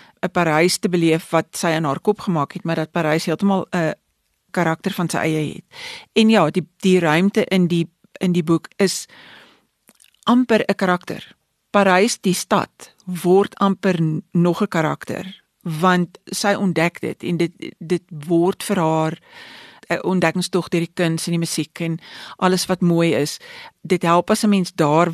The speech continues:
was, 'n leser wat daar was, sal 'n klomp goed van, van die beskrywings onthou. Eh, maar dit is ook nie noodsaaklik nie. Dit is, eh, dit is baie van die goed wat ek beskryf in die boek is, is baie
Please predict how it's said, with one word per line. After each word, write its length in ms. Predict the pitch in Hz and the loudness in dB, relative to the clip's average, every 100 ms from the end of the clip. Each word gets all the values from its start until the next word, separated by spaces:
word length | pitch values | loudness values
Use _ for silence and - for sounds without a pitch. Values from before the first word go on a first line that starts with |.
| 165 | 0
was, 640 | 151 139 277 - - - - | 2 2 0 -6 -16 -12 -4
'n 120 | 180 | -2
leser 360 | 160 170 202 185 | 2 2 2 0
wat 160 | 175 | 0
daar 300 | 151 160 165 160 | 0 0 0 0
was, 300 | 160 151 - | 2 2 0
sal 180 | - 175 | 0 0
'n 80 | 165 _ _ _ - | -2 _ _ _ -2
klomp 240 | 214 185 | 0 0
goed 240 | - 208 | -2 -4
van, 340 | - 175 165 165 - - - - - _ | -4 -4 -4 -6 -12 -20 -20 -20 -20 _
van 460 | - - 180 165 - | -10 -2 0 0 -2
die 200 | 175 170 | -6 -2
beskrywings 640 | 180 - 180 175 175 180 | -2 -2 0 2 2 0
onthou. 540 | - 165 143 143 160 247 _ _ - - - _ _ _ | -2 -4 -2 -4 -4 -8 _ _ -20 -20 -20 _ _ _
Eh, 220 | 185 175 | -4 0
maar 180 | 180 180 | 2 2
dit 140 | 185 | 0
is 160 | 196 - | -2 -2
ook 140 | 226 | 0
nie 120 | 254 233 | 2 2
noodsaaklik 580 | 180 - 214 - 143 | 2 0 -2 -2 -6
nie. 140 | 151 156 | -4 -2
Dit 200 | 160 175 | -2 0
is, 240 | 165 - - - | -2 -4 -12 -8
eh, 100 | - - | -8 -8
dit 380 | 175 156 180 196 | -8 -2 0 0
is 300 | 180 - - _ _ _ | -2 -6 -14 _ _ _
baie 540 | - - 180 170 165 196 | -18 -14 -2 2 4 4
van 140 | 208 | 0
die 100 | 175 | 0
goed 140 | 190 | -2
wat 120 | 180 165 | -2 -4
ek 120 | 165 | -6
beskryf 420 | - 170 151 156 | -6 -2 -2 -2
in 80 | 170 | -4
die 80 | 147 | -4
boek 200 | 151 - | -6 -2
is, 360 | 170 - - _ | -4 -4 -10 _
is 420 | - 170 - - _ - | -4 -4 -4 -12 _ -2
baie 480 | 165 175 196 214 | 2 4 4 4